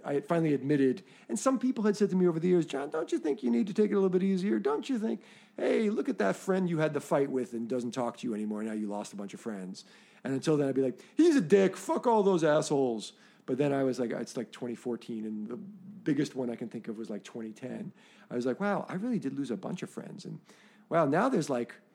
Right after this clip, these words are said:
like, there's some people who are still my friends from that circle of people, but I realize that, like, I don't get invited to their birthday parties anymore because they know that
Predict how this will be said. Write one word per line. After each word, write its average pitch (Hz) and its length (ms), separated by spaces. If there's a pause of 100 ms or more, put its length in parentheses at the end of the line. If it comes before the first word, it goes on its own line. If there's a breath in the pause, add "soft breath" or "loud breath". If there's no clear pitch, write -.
(800 soft breath)
like, 123 280 (600 soft breath)
there's 160 160
some 240 160
people 190 240
who 156 80
are 131 80
still - 180
my 127 160
friends 202 400
from 131 140
that 123 180
circle 117 300
of 110 80
people, 117 420 (320 loud breath)
but 131 120
I 131 60
realize 131 560
that, 127 160
like, 117 380 (880 soft breath)
I 120 100
don't 165 180
get 151 140
invited 131 460
to 107 80
their 104 160
birthday 147 460
parties 110 480
anymore 98 500
because 101 320
they 107 140
know 117 400
that 104 260